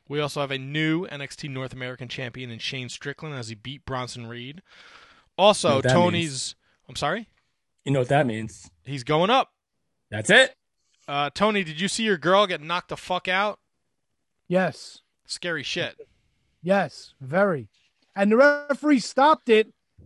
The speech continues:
Speaker 3: and got her help.
Speaker 2: Is she okay?
Speaker 3: Uh, she's a little concussed. I don't think anything came of it
Speaker 1: I
Speaker 3: other
Speaker 1: think
Speaker 3: than
Speaker 1: she
Speaker 3: the
Speaker 1: went to the
Speaker 3: concussion.
Speaker 1: hospital, but I don't think anything else came out of it.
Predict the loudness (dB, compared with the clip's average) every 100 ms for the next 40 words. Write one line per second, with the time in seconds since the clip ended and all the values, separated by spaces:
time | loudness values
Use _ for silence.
0 | _ -2 2 4 2 4 4 4 2 _
1 | _ _ _ _ _ _ _ -2 8 10
2 | 10 8 8 8 6 _ _ _ _ _
3 | _ _ _ -18 -14 -12 -12 -10 -8 -6
4 | -6 -10 -16 -10 -10 -10 -10 -6 -6 -6
5 | -6 -2 -4 -4 -6 -8 -6 -4 -4 -4
6 | -6 -4 -4 -4 -4 -4 -4 -2 -2 -4
7 | -6 -6 -4 -4 -4 -6 -6 -8 -8 -10
8 | -10 -8 -10 -10 -8 -8 -10 -12 -12 -12
9 | -10 -8 -8 -14 -20